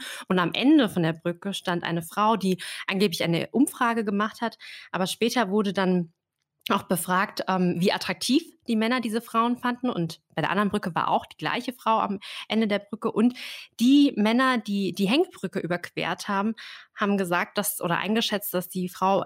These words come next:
attraktiver ist. Und die Autoren der Studie schlussfolgerten daraus, dass diese körperliche Erregung, die die Männer verspürt haben, als sie in diesen klaffenden Abgrund geblickt haben, ja,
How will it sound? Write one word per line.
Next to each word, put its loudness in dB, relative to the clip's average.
attraktiver 0
ist. -10
Und -4
die 0
Autoren 2
der -2
Studie -2
schlussfolgerten -2
daraus, 0
dass -2
diese 2
körperliche 2
Erregung, 2
die -2
die 0
Männer 0
verspürt -2
haben, 2
als -2
sie 0
in 4
diesen 4
klaffenden 2
Abgrund 2
geblickt -2
haben, 2
ja, 0